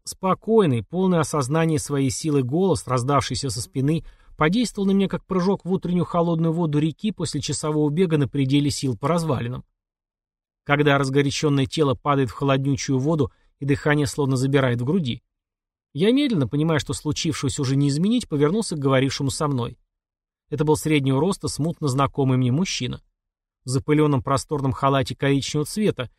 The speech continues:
с обвязанной когда-то белым платком головой.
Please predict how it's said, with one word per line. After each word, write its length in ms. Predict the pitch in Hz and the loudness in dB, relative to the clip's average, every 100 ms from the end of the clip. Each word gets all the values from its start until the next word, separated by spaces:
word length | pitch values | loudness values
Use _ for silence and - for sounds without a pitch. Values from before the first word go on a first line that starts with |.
| _ | _
с 140 | - | -4
обвязанной 460 | 147 131 170 160 151 | -2 0 2 2 0
когда-то 320 | 131 139 - | -2 -4 -2
белым 340 | 127 135 147 135 | 0 2 2 2
платком 420 | 135 127 135 123 | -2 -2 -2 0
головой. 480 | 127 143 139 110 | 2 0 0 -4